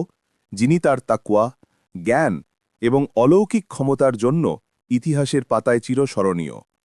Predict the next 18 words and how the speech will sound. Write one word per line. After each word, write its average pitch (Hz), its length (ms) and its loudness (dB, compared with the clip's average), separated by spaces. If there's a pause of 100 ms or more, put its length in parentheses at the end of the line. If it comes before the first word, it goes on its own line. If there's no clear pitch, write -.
(300)
তিনি 104 220 0
হলেন 113 300 2 (560)
গাউসুল 170 520 2 (100)
আজম 123 440 2 (420)
শেখ 165 300 0 (420)
আব্দুল 139 380 0
কাদের 127 400 2
জিলানী 110 380 0
রাহাম। 80 420 -6 (640)
তার 156 220 2
জীবনের 208 420 0
একটি 202 220 -4
ঘটনা 156 480 0
আমাদের 131 280 0
শেখায় 95 460 -6 (340)
হালাল 196 400 2
উপার্জনের 175 540 0
প্রতি 127 400 -4